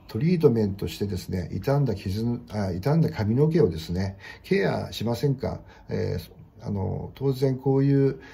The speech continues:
えー、ステインを除去すると、まあ、歯の表面も、えー、多少傷つくので、歯の表面もですね、トリートメント剤、こういうやつですね、えー、同様に行いですね、歯の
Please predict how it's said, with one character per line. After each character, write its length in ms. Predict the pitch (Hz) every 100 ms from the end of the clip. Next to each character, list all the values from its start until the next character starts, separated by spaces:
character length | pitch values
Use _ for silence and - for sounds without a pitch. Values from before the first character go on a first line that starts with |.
| -
え 680 | 107 104 98 98 95 92 87
ー、 40 | - - - - - - -
ス 120 | -
テ 100 | 147
イ 40 |
ン 40 | 139
を 60 |
除 140 | 110 120
去 120 | 120
す 140 | 101
る 100 | 101
と、 340 | 98 - 76 - - _ -
ま 140 | -
あ、 20 | 101
歯 140 | 127
の 140 | 123
表 140 | 101 110
面 360 | 117 123 135
も、 260 | 120 90 80 - - -
え 440 | 90 87 - - -
ー、 60 | -
多 80 |
少 180 | 95 123
傷 220 | 107 110
つ 80 | 113
く 100 | -
の 140 | 117 90
で、 180 | 85 - -
歯 140 | -
の 80 | 139
表 160 | 107 117
面 420 | 120 131 143 143 - -
も 240 | 104 95
で 80 | 87
す 140 | -
ね、 240 | 113 117 - - -
ト 120 | -
リ 160 | 117 135
ー 40 |
ト 100 | 135
メ 120 | 127 123
ン 80 |
ト 100 | 120
剤、 220 | 117 113 110
こ 200 | - 117
う 60 |
い 60 | 120
う 20 |
や 60 | 127
つ 80 |
で 100 | -
す 120 | 87 98
ね、 260 | 95 95 - - -
え 280 | 98 95 92
ー、 20 |
同 180 | 98 113
様 160 | 127 120
に 80 |
行 360 | 117 107 123 131
い 60 | 131
で 100 | 98
す 120 | 95
ね、 260 | 87 82 - - -
歯 140 | 156
の 260 | 139 95